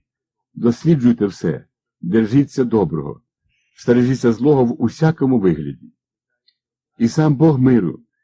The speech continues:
нехай освятить вас у всій повноті, нехай ваш дух, душа і тіло будуть у всій цілості збережені непорочно до приходу Господа нашого Ісуса Христа. Вірний той, хто покликав вас,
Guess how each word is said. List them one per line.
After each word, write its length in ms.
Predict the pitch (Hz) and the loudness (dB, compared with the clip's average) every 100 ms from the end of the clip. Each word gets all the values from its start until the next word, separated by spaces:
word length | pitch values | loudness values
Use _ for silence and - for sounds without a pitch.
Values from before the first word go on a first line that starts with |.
| _ _ | _ _
нехай 480 | - 107 123 123 127 - | -2 -2 0 0 0 -4
освятить 580 | 117 113 123 156 143 123 | -6 -4 -2 0 -2 -2
вас 240 | 131 131 - | -2 -4 -4
у 60 | |
всій 260 | 120 143 139 | -4 -2 -2
повноті, 600 | 123 120 104 - 80 - _ _ _ _ _ - | 2 2 2 -2 -8 -10 _ _ _ _ _ -6
нехай 340 | 104 104 110 | -6 -2 -2
ваш 240 | 107 113 104 | 0 -2 0
дух, 340 | 143 156 - | 0 0 -4
душа 380 | - 117 - 135 - | -6 -4 -2 -4 -4
і 80 | |
тіло 480 | 131 139 113 87 78 _ _ _ _ _ | -4 -2 0 -2 -6 _ _ _ _ _
будуть 420 | 120 131 123 - | -2 -2 -2 -4
у 60 | 120 | -8
всій 260 | - 127 | -2 -4
цілості 480 | - 175 156 147 151 | -2 0 0 0 -4
збережені 580 | 120 123 143 135 127 127 | -4 -2 0 0 2 2
непорочно 680 | 127 120 127 127 - 110 107 _ _ _ | 0 0 0 0 0 -2 -4 _ _ _
до 180 | - 214 | -4 -2
приходу 480 | - 208 - 143 127 | -2 -6 -2 -2 0
Господа 440 | 117 143 139 127 | 0 -2 -2 0
нашого 380 | 127 123 - 120 | 0 0 0 -2
Ісуса 500 | - - - 107 110 | -2 -6 -8 -6 -6
Христа. 540 | - 92 - - 71 _ _ _ _ _ _ _ _ _ _ _ _ | -4 -4 -6 -10 -12 _ _ _ _ _ _ _ _ _ _ _ _
Вірний 460 | - 120 170 139 113 | -4 2 2 2 0
той, 360 | 113 95 80 - _ _ | 0 -2 -2 -4 _ _
хто 240 | _ - 113 | _ -4 -2
покликав 580 | 107 - 123 120 120 95 | -2 -2 -2 -2 -2 -2
вас, 420 | 90 69 - | -4 -6 -14